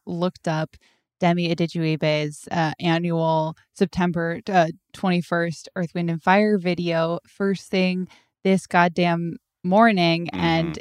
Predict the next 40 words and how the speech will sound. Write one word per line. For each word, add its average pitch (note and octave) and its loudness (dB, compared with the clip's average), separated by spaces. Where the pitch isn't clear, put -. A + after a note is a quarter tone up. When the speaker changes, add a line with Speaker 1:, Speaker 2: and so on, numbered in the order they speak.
Speaker 1:
it F3+ 0
is F3+ -2
so A3 4
wonderful. D4+ 4
It G3 2
doesn't G#3+ 2
need F3+ 0
my D4+ 8
plug, E4+ 4
but G#3 2
I'm E4 4
gonna E3+ 2
give C4+ 0
it D4 0
to D#4 0
him D4+ 4
anyways. B3 6
He G3+ 0
outdoes A#3+ 4
himself A#3 2
every G3 2
single C4 2
year. F3+ 2
If G#3 -4
you've F#3 0
never F3 2
seen F3 -4
them F3 0
doing F3+ 0
video, G#3 4
he's F#3 2
always, G3+ 2
like, F#3+ -2
raising E3+ -8
money E3+ -4
for E3+ -10
different E3 -6
causes. F#3 2
This - -4
year, E3+ 0